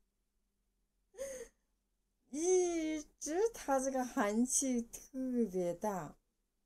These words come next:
去温泉回来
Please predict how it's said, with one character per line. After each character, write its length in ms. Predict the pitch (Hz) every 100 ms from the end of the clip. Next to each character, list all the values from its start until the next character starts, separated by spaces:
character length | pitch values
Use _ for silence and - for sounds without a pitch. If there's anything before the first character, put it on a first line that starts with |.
| _ _ _ _ _ _ _ _ _
去 360 | - 349 349 277
温 480 | 254 294 330 349 320
泉 520 | - 240 202 214 233
回 400 | - 208 214 262
来 580 | 294 277 220 170 147